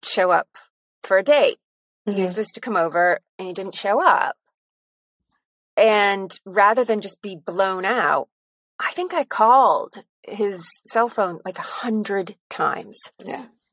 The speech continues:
Speaker 1: Like, being like, "Please call me back." Mm. And that's, like, the kind of gross side of it, like, that
Speaker 2: Yeah.
Speaker 1: kind of, like, uh, neediness, you know, which,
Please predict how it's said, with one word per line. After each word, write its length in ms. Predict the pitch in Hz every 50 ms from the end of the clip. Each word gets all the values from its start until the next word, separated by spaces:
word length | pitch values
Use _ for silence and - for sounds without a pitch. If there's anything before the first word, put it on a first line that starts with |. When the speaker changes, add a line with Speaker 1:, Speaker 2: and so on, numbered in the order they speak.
| _ _ _ _ _ _ _ _ _ _ _ _ _ _ _ _
Speaker 1:
Like, 420 | 214 208 190 190 185 175 170 - - _
being 120 | 220 208
like, 160 | 196 180 190 -
"Please 240 | - - 247 233
call 200 | - - 220 233
me 120 | 196 - -
back." 440 | - - - - - - _ - _ _ _ -
Mm. 360 | 202 175 190 151 190 196 220 - _ _
And 120 | 240 247
that's, 200 | 262 302 330 -
like, 200 | 415 359 339 -
the 360 | - 226 208 196 190 180 - _ _ _ -
kind 180 | - 240 196
of 80 | 185 175
gross 360 | 170 175 165 175 190 190 196 - - -
side 300 | - 123 120 131 139 -
of 160 | 143 143 -
it, 220 | 139 131 - -
like, 200 | - 170 - -
that 260 | - 180 170 165 - -
Speaker 2:
Yeah. 80 | 175 175
Speaker 1:
kind 240 | - 208 185 180 175
of, 120 | 175 170
like, 320 | 175 156 156 156 - - - _ _ _ _ _ _ _ _ _ _ _ -
uh, 540 | - 277 294 311 294 294 285 277 233 254 240
neediness, 1160 | 240 220 220 226 240 254 240 220 196 180 165 156 139 139 135 - - - - - - - - - 175
you 120 | 170 156
know, 340 | 147 151 - - 156 165 170 170 _ _ _ _ _ _ _ _
which, 640 | - - 208 208 202 - - - - - - - -